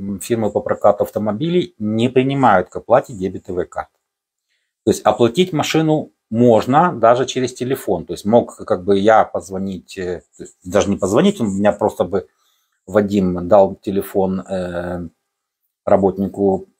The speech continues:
компании, я бы ему продиктовал данные кредитки и сняли бы деньги с меня не, без проблем. Но есть один нюанс. Все компании по прокату берут депозит, то есть гарантию, э, того, что у них будут деньги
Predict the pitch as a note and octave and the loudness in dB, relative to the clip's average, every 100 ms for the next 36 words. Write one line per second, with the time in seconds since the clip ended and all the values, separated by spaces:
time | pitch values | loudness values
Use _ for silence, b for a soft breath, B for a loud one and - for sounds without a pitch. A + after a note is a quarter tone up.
0 | - - A2 A#2+ F#3+ G3 F#3 C3+ A2+ A2 | -6 0 2 4 4 2 0 -2 2 2
1 | G#2 G2+ G2 F#2 G2+ F#2+ G2 G2+ F#2+ F2+ | 4 2 0 -2 -6 -6 -4 0 0 0
2 | F2+ F2 F#2 F2 C3 F#3 - - A#2+ A#2+ | 0 -2 -4 -6 -4 -4 -4 -8 -6 -6
3 | - C3 B2 G#2 G2 G2+ F#2 - A2 D3 | -2 0 2 0 0 -2 -6 -8 -4 0
4 | E3 C3 G2 G2 A#2+ - G2+ D#2+ D2+ E2+ | 0 -2 -2 -2 -2 -2 -4 -4 -8 -2
5 | A2 E3+ A#2+ A2+ D3+ C3 A#2 F2+ D#2 - | 2 2 0 -2 0 2 4 4 2 -6
6 | - _ _ _ _ _ _ _ - - | -20 _ _ _ _ _ _ _ -6 2
7 | C3+ A2 F2+ _ _ _ _ G2+ F#2 F2+ | 4 4 2 _ _ _ _ -4 0 0
8 | F2+ F#2+ - - F#3+ G3 D#3 A#2 A#2 D3 | 0 -6 -4 2 2 2 -6 -2 -2 -2
9 | D3+ _ _ - - A2 E2 D2+ _ _ | -6 _ _ -12 -4 -2 -2 -8 _ _
10 | A2 G2+ - G#2 A2 G#2+ - F2 D#2+ _ | 0 0 2 2 4 2 -2 -8 -8 _
11 | _ _ _ _ _ - F#2+ F#2+ F2+ - | _ _ _ _ _ -6 -2 0 0 2
12 | B2 F3+ - A2+ A2+ G2+ G2 G2 A#2+ F#3+ | 4 4 2 -2 -2 -4 -4 -2 0 0
13 | C#3+ D#3 A#2+ | 0 -2 -4